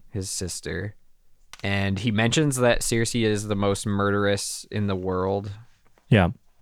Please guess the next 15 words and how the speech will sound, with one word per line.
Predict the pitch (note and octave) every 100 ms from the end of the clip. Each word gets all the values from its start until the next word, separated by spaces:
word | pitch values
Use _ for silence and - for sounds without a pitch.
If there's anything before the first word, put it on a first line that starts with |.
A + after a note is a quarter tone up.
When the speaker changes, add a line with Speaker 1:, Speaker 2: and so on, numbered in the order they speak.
| _
Speaker 1:
And | F#2+ G2 F#2+ F#2 F#2 F#2 F#2 - -
that | G2 F#2+
he | G#2
tried | - - A#2+ F#2+
to, | F#2+ - -
she | - A2+
tried | A#2+ G#2
to | F#2+
kill | - G#2+
him | G2 F#2
twice. | - G#2 F#2+ F2+ F#2+ - - - - - - -
Um, | F#2 F#2+ F2+ F2 -
and | G#2
then | G#2 F#2+
Tyrion, | - B2+ B2 A#2 G#2+ G#2 G#2